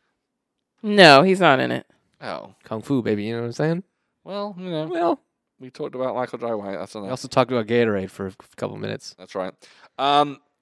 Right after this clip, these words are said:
Speaker 2: so yes, he keeps the, he keeps the scabbard, and then he fights him by hitting him with the, with the sheath,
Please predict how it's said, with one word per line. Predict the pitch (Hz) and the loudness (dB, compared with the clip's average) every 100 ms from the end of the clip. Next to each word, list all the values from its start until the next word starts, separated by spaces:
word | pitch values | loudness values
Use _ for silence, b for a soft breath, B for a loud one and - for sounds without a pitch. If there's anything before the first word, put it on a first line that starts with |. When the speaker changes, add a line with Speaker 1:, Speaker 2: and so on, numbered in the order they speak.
| _ _ _ - - | _ _ _ -20 -6
Speaker 2:
so | - | 0
yes, | 151 131 - | 4 2 0
he | 131 | -4
keeps | 151 - - | -4 -4 -10
the, | 131 | -12
he | - | -12
keeps | - 160 - | -12 -12 -10
the | 131 | -10
scabbard, | - - 113 110 98 - | -6 -4 -2 -2 -4 -10
and | 104 | -10
then | 101 | -8
he | 104 | -8
fights | - 113 92 113 | -2 -2 -4 -12
him | 104 | -10
by | 95 90 | -8 -8
hitting | 104 98 107 | -8 -10 -10
him | 98 | -12
with | 92 - | -12 -8
the, | 90 92 | -8 -8
with | 95 87 | -12 -16
the | - | -10
sheath, | - 208 180 - | -4 -4 -6 -14